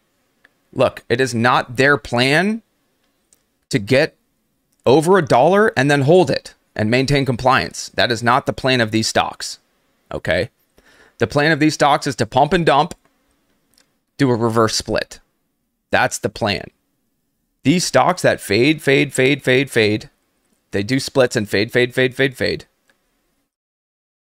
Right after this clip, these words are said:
The reason that is happening, because a lot of these stocks have been doing death spiral financing again.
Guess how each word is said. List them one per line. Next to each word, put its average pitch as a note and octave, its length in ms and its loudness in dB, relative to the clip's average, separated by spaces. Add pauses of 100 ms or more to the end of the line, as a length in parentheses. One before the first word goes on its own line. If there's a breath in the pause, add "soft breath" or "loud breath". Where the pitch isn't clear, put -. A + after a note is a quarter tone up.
(540)
The B2+ 80 -2
reason C3+ 460 0
that B2 200 2
is A#2+ 80 -8
happening, G#2 480 -4
because G2 540 -2
a G2+ 40 -2
lot G#2+ 380 0
of A#2 160 0
these C#3+ 160 0
stocks - 580 -2 (460)
have A2+ 100 -2
been G#2+ 140 -4
doing A2 400 -2 (560)
death A#2+ 240 2
spiral B2 420 2
financing F2+ 640 -6
again. - 340 -12